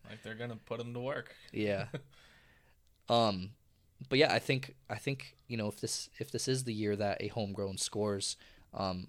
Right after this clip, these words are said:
Speaker 2: I, I would have to agree. It's, it's probably gonna be Hack or potentially Tavon. I know he was close in the playoffs,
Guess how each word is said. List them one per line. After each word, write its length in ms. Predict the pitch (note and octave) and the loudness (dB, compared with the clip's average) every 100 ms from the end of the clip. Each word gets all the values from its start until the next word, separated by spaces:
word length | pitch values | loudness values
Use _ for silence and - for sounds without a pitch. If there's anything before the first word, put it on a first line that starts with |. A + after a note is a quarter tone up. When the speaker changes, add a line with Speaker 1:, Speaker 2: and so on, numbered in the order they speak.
| - | -6
Speaker 2:
I, 140 | G#2 - | -6 -4
I 80 | - | -4
would 120 | G#2 | 0
have 160 | G#2+ - | 0 0
to 80 | |
agree. 260 | G2 G#2 F#2+ | -2 -2 -2
It's, 160 | F#2 - | -2 -6
it's 160 | E2 | -2
probably 240 | - A#2 A2 | 2 4 4
gonna 120 | G#2+ | 0
be 100 | G2 | 0
Hack 280 | G2+ F#2 - | 2 0 0
or 380 | D#2+ G#2 G2+ G2 - - | 2 4 2 0 -10 -4
potentially 360 | - A#2+ A#2+ | 2 2 2
Tavon. 400 | A2+ A2 G#2+ G#2+ | 2 2 2 2
I 100 | G2+ | 2
know 100 | G2+ | 0
he 120 | G2+ G#2 | -2 -4
was 120 | - | -4
close 300 | - G#2 - | 0 0 0
in 60 | |
the 60 | G2 | -4
playoffs, 540 | - G#2 G#2 A2+ - | -2 2 4 2 0